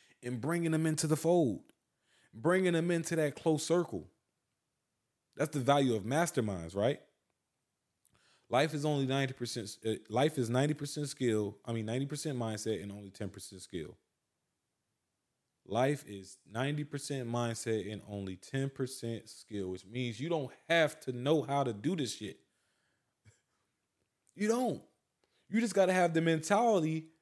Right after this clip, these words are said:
to not take no for an answer, right? Like, if you have the mentality and you have it set in your mind that you are going to build your first, you are gonna build your dream home.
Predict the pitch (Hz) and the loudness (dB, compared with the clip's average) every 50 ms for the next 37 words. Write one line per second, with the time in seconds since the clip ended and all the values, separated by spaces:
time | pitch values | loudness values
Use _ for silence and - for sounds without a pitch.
0 | _ _ _ _ _ - - 170 160 180 185 170 - 190 175 165 165 185 196 190 | _ _ _ _ _ 2 2 4 6 6 4 6 8 6 6 8 10 10 10 10
1 | 190 185 180 202 208 233 262 269 254 - 143 113 90 90 _ _ _ _ _ _ | 10 6 2 4 4 4 4 4 2 0 -2 -4 -6 -8 _ _ _ _ _ _
2 | _ _ _ _ _ _ _ _ _ _ _ _ _ _ - 165 214 247 214 - | _ _ _ _ _ _ _ _ _ _ _ _ _ _ -2 0 2 2 2 0
3 | - _ _ _ _ _ _ _ _ _ _ _ _ _ _ _ _ - 143 165 | -6 _ _ _ _ _ _ _ _ _ _ _ _ _ _ _ _ 4 4 4
4 | 160 - 160 170 147 131 143 185 247 254 240 220 202 185 170 165 165 165 160 156 | 6 8 8 6 6 6 4 4 6 6 8 8 6 6 6 2 2 2 0 0
5 | 156 - 180 151 127 117 110 104 104 104 117 165 196 185 165 156 139 131 120 107 | 2 2 4 6 6 4 4 0 -2 -2 -2 0 0 2 2 0 0 0 -4 -6
6 | - - - 196 196 185 190 175 165 165 156 147 131 113 104 104 101 98 98 95 | -6 0 2 2 2 4 2 0 0 0 -2 -2 -4 -4 -6 -8 -10 -12 -12 -8
7 | 151 185 190 165 147 120 135 123 120 120 107 - - 110 107 104 - - 170 202 | -4 0 2 2 4 4 2 0 0 -2 -4 -6 -10 -12 -12 -8 2 4 4 8
8 | 220 226 233 233 226 226 220 - - _ _ _ _ _ _ _ _ _ - 120 | 8 10 10 10 10 8 4 2 -6 _ _ _ _ _ _ _ _ _ -2 0
9 | 127 131 127 - - 160 170 180 180 175 170 - - 131 170 175 160 139 143 131 | 2 2 0 2 4 6 6 8 6 4 4 0 -2 4 4 4 6 6 4 2
10 | 120 113 117 156 175 170 147 147 139 127 127 151 165 165 151 135 117 95 78 | 2 4 6 6 6 6 6 4 0 0 0 0 0 0 0 -2 -4 -6 -8